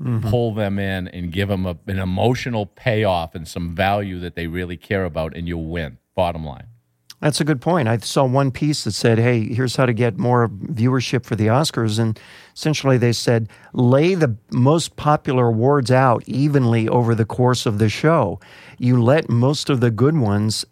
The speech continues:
Speaker 1: uh, go to the very end, to the midnight hour, and then they're all in a rush to give 'em out. Um, meanwhile, we gotta watch all these obscure ones in the middle of the show." It, it,
Speaker 2: Yep.
Speaker 1: it is. It's, it's wearing.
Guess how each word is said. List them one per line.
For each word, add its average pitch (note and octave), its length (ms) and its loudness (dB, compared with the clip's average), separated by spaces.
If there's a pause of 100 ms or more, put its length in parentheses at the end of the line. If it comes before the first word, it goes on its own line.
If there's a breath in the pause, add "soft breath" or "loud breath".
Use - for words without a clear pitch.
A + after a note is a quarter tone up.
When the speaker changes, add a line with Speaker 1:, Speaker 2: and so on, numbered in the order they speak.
(140)
Speaker 1:
uh, - 100 -4 (100)
go B2+ 240 2
to B2+ 160 -2
the A2 100 2
very A#2+ 400 2
end, C#3 180 2
to A2 100 0
the G#2 100 2
midnight A#2 480 2
hour, G#2 340 0
and A2+ 140 0
then C3+ 100 2
they're A#2 160 2
all C3 200 4
in A2+ 60 2
a G#2 80 0
rush A#2 340 0
to C3+ 60 0
give A2 220 2
'em G#2+ 120 2
out. B2+ 380 2 (560 loud breath)
Um, A#2+ 380 4
meanwhile, C3+ 500 2
we B2+ 120 0
gotta C3 200 2
watch C3 320 0
all C3+ 140 4
these B2+ 380 -2 (280)
obscure D3 560 2
ones A#2 380 0
in B2 80 2
the B2 80 2
middle B2+ 260 2
of B2+ 80 0
the B2 80 0
show." E3 440 2
It, A#2 100 2
it, C3+ 280 0
Speaker 2:
Yep. C#3 100 0
Speaker 1:
it C3+ 80 -2
is. C#3+ 240 0
It's, - 260 -4
it's A2+ 160 -4
wearing. A#2+ 400 2